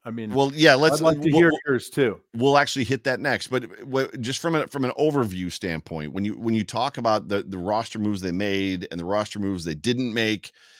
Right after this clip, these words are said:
Speaker 2: you know, I, my immediate focus goes clearly to the offense. You know,
Speaker 1: Mm-hmm.
Speaker 2: James Cook in particular, I'm gonna have a lot of eyes on James Cook. Uh, I wanna see Dalton Kincaid. And what's interesting about the Dalton Kincaid piece, the twelve personnel stuff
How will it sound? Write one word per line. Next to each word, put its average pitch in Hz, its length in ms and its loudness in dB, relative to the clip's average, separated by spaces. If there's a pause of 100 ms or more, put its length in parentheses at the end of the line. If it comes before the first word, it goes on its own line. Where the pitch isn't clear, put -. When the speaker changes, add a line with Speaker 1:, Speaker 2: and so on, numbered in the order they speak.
(180)
Speaker 2:
you 107 140 -2
know, 107 220 2
I, 107 220 0
my 107 280 -2
immediate 117 440 0
focus 110 380 -2
goes 92 360 0
clearly 90 480 -8
to - 120 -12
the 82 120 -6
offense. 69 680 -10
You 92 100 -6
know, 85 180 -2
Speaker 1:
Mm-hmm. 104 180 -12 (340)
Speaker 2:
James 107 340 2
Cook 120 320 4
in 101 120 -4
particular, 113 800 -4 (220)
I'm 95 100 -2
gonna 95 140 0
have 95 80 0
a 87 60 0
lot 90 220 0
of 95 120 -2
eyes 98 280 0
on 101 140 -4
James 92 300 -4
Cook. 113 320 -4 (520)
Uh, 98 280 6
I 110 140 4
wanna 113 360 2
see 131 480 2
Dalton 107 460 0
Kincaid. 113 640 0
And 104 100 -2
what's 107 140 -2
interesting 147 440 -4
about 127 200 2
the 110 80 -4
Dalton 107 340 -2
Kincaid 107 540 -4
piece, 117 440 -4
the 90 140 -16
twelve 98 320 -4
personnel 113 540 0
stuff 120 440 0